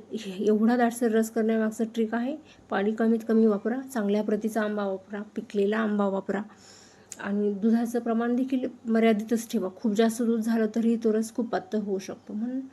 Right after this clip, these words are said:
अगदी चवीपुरतंच आपल्याला दूध ॲड करायचं आहे, चवीपुरती साखर ॲड करायची आहे आणि चांगल्या प्रतीचा आंबा घेऊन अतिशय दाटसर असा रस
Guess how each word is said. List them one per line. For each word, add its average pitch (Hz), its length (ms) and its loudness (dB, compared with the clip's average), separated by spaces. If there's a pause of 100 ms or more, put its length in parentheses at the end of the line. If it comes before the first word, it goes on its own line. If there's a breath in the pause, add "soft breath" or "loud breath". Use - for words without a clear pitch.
(320 loud breath)
अगदी 247 240 0
चवीपुरतंच 262 600 2
आपल्याला 220 300 2
दूध 220 240 0
ॲड 196 180 -2
करायचं 202 420 -2
आहे, 208 200 -4
चवीपुरती 220 520 0
साखर 226 380 -6
ॲड 196 140 -2
करायची 214 400 -4
आहे 226 220 -6 (480 loud breath)
आणि 208 100 0
चांगल्या 208 320 -2
प्रतीचा 220 360 -4
आंबा 208 200 -4
घेऊन 226 160 -2
अतिशय 226 480 -6
दाटसर 208 400 -4
असा 220 200 -6
रस 262 280 -6